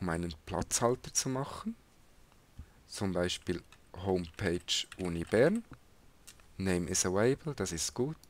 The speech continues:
Insert New Item. In den Metadaten wird der Rest erfasst, zum Beispiel der Linktext, Homepage, Uni Bern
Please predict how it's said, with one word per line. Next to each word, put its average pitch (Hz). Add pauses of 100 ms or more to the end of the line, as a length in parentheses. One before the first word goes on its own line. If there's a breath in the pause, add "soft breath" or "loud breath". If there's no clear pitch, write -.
(180)
Insert 98
New 90
Item. 160 (3250 soft breath)
In 156
den 135
Metadaten 123 (640)
wird 92
der 87
Rest -
erfasst, -
zum 147
Beispiel 104 (320)
der 104
Linktext, - (260)
Homepage, 95 (680)
Uni 87
Bern 160